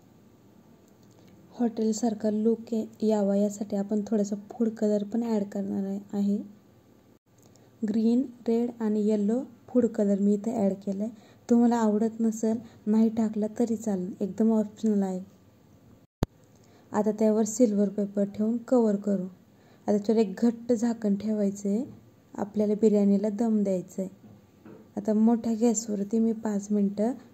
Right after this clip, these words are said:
वाफ आणणार आहे. त्यानंतर कढईखाली तवा ठेवून पुन्हा पंधरा मिनटं वाफ घ्यायची, द्यायची. बघू शकता एकदम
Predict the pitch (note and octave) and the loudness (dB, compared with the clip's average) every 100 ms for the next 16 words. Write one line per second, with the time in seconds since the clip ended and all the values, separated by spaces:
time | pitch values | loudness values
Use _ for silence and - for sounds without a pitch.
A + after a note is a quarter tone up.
0 | - G#3+ G#3+ A3 A3 A3 G#3+ G3+ C4 - | -4 -2 0 0 0 2 0 -2 -6 -10
1 | - - A3+ A3 G#3+ G#3+ G3+ A#3 A3+ A3+ | -20 0 4 4 4 0 -2 2 2 2
2 | A3 A3 G#3 G3+ G#3 G#3 G3+ G#3+ G#3+ B3+ | 0 -2 -2 0 0 0 0 -2 0 0
3 | - - - _ _ A#3+ A#3 A#3+ A#3 B3 | -4 -12 -20 _ _ 2 4 4 2 2
4 | A3+ A3+ G#3+ G3+ G3+ B3 A#3+ A#3 G#3+ - | 4 2 2 2 0 0 0 -2 -4 -2
5 | G#3+ G3+ - F#3+ - - G#3 G3+ F#3 - | -2 -2 -6 -12 -12 -4 0 0 -2 -10
6 | F3+ F3 - - - - - - - - | -16 -16 -20 -20 -20 -20 -20 -20 -20 -20
7 | _ _ _ _ _ - - _ _ _ | _ _ _ _ _ -20 -20 _ _ _
8 | _ _ _ _ _ _ _ - - - | _ _ _ _ _ _ _ -20 -20 -20
9 | _ - A3+ B3 B3 A3+ - G#3+ - G#3 | _ -2 0 2 0 -6 -4 -6 -4 -4
10 | - A#3 | -2 0